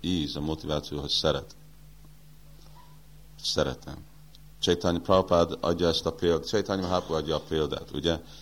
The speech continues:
Én megkérdeztem sok mamának. Ő mondja, hogy amikor a mama tisztítja a gyereknek a pelenkáját, ugye?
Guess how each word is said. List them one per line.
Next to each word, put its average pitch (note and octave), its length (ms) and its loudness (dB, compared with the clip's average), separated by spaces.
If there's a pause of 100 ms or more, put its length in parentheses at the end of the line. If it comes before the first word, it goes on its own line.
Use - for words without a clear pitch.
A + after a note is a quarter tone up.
(160)
Én E2 120 0
megkérdeztem D2+ 680 -2
sok - 360 -6 (120)
mamának. C#2+ 540 -4 (640)
Ő D2+ 120 -2
mondja, E2 260 2
hogy D#2+ 180 -2
amikor E2 600 0 (360)
a D#2+ 60 0
mama F2 380 4 (220)
tisztítja E2 540 -2
a D2+ 60 2
gyereknek D#2+ 480 2
a D2+ 80 -4
pelenkáját, C#2+ 800 -2
ugye? D2+ 300 -6